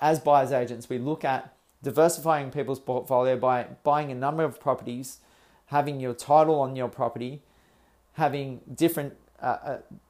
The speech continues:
a, a tenant at each one of those properties. And if you don't have a tenant for a while, or something happens with one of those investment properties, you can rely on the other properties to provide you a return on that as a whole.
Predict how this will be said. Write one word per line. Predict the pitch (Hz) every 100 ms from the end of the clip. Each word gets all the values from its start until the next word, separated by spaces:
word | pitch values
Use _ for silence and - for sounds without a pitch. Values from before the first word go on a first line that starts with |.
| _
a, | 143
a |
tenant | 135 156 165 160
at | 127 131 139
each | 147 -
one | 143 139
of |
those | 139 131
properties. | - 143 127 127 127
And | 131
if | 131
you | 131
don't | 131 151
have | 147
a | 131
tenant | - 147 143 131
for | 139
a |
while, | 131 143 147
or | 123
something | 113 156 143
happens | 131 131 135
with | 127 110
one | 143
of | 147
those | 139 127
investment | 123 123 120 117
properties, | - 117 120 117 - - - -
you | 135
can | 143
rely | 135 139 143
on | 143 135
the | 131
other | 139 143 135 - _ _ _ _ _ _ -
properties | - 156 143 127 -
to | 139 123 123 _ _ _
provide | - 127 143 139
you | 127 135 -
a | 127
return | 127 127 135 131 113 - _ 135
on | 143 135
that | 135 117 - - _ _ _ _ _ _ _ _
as | 135 143
a | 139
whole. | - 139 113 -